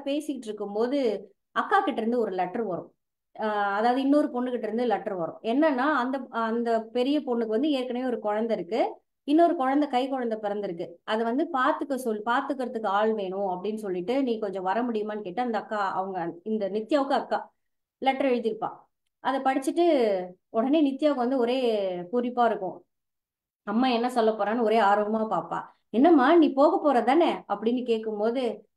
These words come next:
"இல்லம்மா நித்யா, நான் போக போறதில்ல." "என்னம்மா நீ, அக்கா இவ்வளவு கஷ்டப்படுறா, நீ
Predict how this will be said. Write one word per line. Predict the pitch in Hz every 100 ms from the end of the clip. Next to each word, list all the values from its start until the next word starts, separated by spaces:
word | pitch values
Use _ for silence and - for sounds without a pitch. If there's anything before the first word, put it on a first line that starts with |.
| _
"இல்லம்மா | 285 330 339 294
நித்யா, | 247 226 214 214
நான் | 226 226
போக | 247 269
போறதில்ல." | 247 208 175 170
"என்னம்மா | 208 381 466 269
நீ, | 202 254 220 196
அக்கா | - 392
இவ்வளவு | 269 254 247
கஷ்டப்படுறா, | 254 311 262 254
நீ | 277